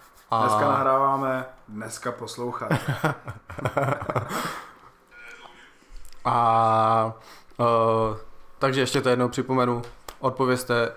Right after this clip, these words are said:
Speaker 1: mi do toho storička a, eh, ať víme, jestli to takhle dělat nebo nedělat. My si to stejně budeme dělat podle sebe, ale můžeme se trošku vám přizpůsobit, pokud to půjde. A když tak, tak mi rovnou pište i témata,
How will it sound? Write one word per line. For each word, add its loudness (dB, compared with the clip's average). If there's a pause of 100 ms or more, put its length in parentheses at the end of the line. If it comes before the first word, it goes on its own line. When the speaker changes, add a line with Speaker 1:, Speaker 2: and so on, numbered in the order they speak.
Speaker 1:
mi 0
do -2
toho 2
storička 0 (1000)
a, 2 (400)
eh, -8 (440)
ať -2
víme, 2
jestli -2
to -12
takhle -2
dělat 0
nebo -4
nedělat. 0
My -4
si -6
to -4
stejně 0
budeme 2
dělat 0
podle 0
sebe, 0
ale 0 (500)
můžeme -4
se -8
trošku -8
vám 2
přizpůsobit, -8 (340)
pokud -10
to -14
půjde. -12 (580)
A 0
když -2
tak, 0
tak 0
mi 2
rovnou 2
pište -4
i 0
témata, 2